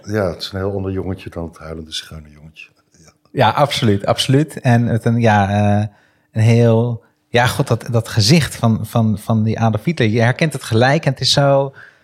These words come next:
Speaker 2: Ja, ik vind, ik zou wel zeggen het gezicht van het kwaad. Jij zegt het gaat eigenlijk nog verder. Maar,
Speaker 1: Ja.
Speaker 2: eh, nee, het is, het is,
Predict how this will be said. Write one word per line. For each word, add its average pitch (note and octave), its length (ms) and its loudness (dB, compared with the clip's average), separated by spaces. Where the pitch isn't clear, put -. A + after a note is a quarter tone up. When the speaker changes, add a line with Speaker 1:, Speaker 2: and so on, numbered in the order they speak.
Speaker 2:
Ja, C3 160 2
ik C3+ 140 -2
vind, C#3+ 180 -6
ik C#3+ 100 -6
zou C3 160 2
wel C3+ 160 6
zeggen C3 140 0
het - 80 -12
gezicht - 260 -2
van A2 80 -2
het G#2 100 -6
kwaad. A2 220 0
Jij A#2 140 0
zegt A#2 140 -6
het - 100 -20
gaat - 80 -16
eigenlijk G#2+ 300 -8
nog - 80 -20
verder. C3 340 -2
Maar, G#2 200 2
Speaker 1:
Ja. G#2 380 2
Speaker 2:
eh, G#2+ 60 -2
nee, A2 140 4
het A2+ 100 0
is, D3 140 2
het - 100 -10
is, - 320 -2